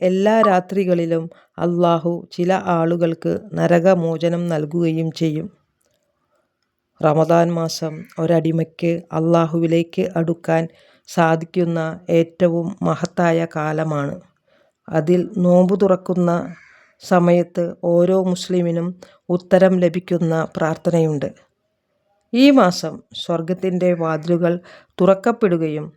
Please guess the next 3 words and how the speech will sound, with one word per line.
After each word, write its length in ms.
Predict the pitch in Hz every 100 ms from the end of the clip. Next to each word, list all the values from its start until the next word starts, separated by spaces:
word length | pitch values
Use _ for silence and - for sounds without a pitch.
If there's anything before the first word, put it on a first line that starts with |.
| -
നരകത്തിൻ്റെ 720 | 160 151 160 170 170 165 160 160
വാതിലുകൾ 600 | 156 151 151 170 170 165 170 - _
കൊട്ടിയടയ്ക്കപ്പെടുകയും 1400 | - 190 185 226 190 180 180 208 - 180 170 160 147